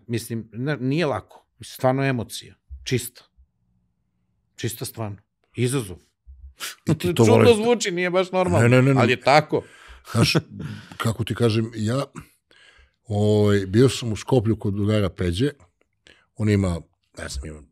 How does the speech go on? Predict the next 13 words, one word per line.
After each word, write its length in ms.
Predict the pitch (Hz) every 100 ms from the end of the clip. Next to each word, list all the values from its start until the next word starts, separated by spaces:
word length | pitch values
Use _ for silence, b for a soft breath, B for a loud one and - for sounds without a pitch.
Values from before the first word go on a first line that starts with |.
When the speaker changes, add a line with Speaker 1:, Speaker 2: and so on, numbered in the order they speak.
| _ b b b b -
Speaker 2:
kad 180 | 92
ukucaš 540 | 92 - 101 95 - -
trend, 380 | 107 107 98 85 _ -
on, 280 | 92 92 80 82 95
gde 420 | 92 95 95 107
god 200 | 107 104
da 60 |
si 120 | 98 107
ima 100 | 107
na 80 | 101
deset 320 | 101 - -
metara, 260 | 98 -
ima 200 | 85 87